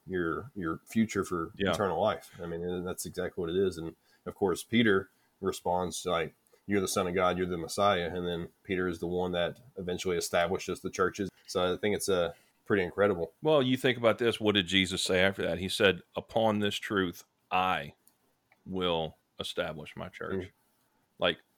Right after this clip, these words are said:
Speaker 2: Jesus
Speaker 1: Yes.
Speaker 2: said, "Upon
Speaker 1: Yep.
Speaker 2: the true statement that you just made, uh, of me being who I am, uh, I will esta-," it's Jesus that's establishing the church.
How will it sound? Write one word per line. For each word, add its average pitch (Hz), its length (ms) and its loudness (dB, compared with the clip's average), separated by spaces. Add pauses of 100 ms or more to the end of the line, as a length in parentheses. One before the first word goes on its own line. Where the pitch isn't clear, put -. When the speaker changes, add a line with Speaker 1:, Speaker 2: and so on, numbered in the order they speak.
(120)
Speaker 2:
Jesus 101 320 -4
Speaker 1:
Yes. 87 80 2
Speaker 2:
said, 98 140 4
"Upon 127 300 0
Speaker 1:
Yep. 160 80 2
Speaker 2:
the 139 60 -2
true 110 460 -2 (100)
statement 82 540 0
that 82 140 -2
you 87 180 -4
just 90 220 -2
made, 78 320 -6 (880)
uh, 80 420 -2
of 85 120 -2
me 92 240 2
being 95 300 2
who 98 140 -2
I 92 160 2
am, 82 340 -2 (680)
uh, 87 180 -4
I 87 300 0
will 90 220 -2
esta-," 87 340 -4
it's 87 160 -8
Jesus 98 520 -2
that's 87 180 -4
establishing 85 640 -2
the 78 80 -10
church. - 420 -12